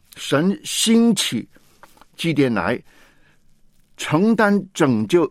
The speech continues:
以色列民族的这样的一个责任。呃，这个时候呢，神差派天使来呼召基甸，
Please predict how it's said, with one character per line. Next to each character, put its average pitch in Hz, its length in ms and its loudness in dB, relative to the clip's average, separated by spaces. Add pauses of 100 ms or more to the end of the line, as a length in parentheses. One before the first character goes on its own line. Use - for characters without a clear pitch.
以 131 140 -4
色 185 180 -2
列 156 120 2
民 131 320 0
族 143 240 -2
的 - 100 -2 (440)
这 170 100 -4
样 160 140 0
的 110 100 -2
一 123 100 -2
个 107 180 -2
责 95 140 -6
任。 117 220 -4 (960)
呃， 95 140 -10
这 147 120 -4
个 123 120 0
时 - 100 -10
候 120 100 2
呢， 139 140 2
神 127 220 -4
差 143 180 -2
派 127 160 -2
天 196 300 0
使 - 160 -6
来 90 180 -4
呼 139 180 -4
召 104 260 -2
基 131 140 -10
甸， 135 220 2